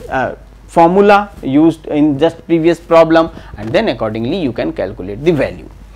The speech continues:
Now in numerical problems, the most beautiful part is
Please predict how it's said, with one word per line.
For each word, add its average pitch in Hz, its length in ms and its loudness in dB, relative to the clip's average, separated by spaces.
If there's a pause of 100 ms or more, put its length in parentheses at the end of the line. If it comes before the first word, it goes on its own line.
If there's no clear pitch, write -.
(360)
Now 262 380 4
in 269 180 8
numerical 240 500 4
problems, 170 600 2
the 170 160 2
most 175 400 2 (120)
beautiful 196 500 -2
part 139 420 2
is 233 360 0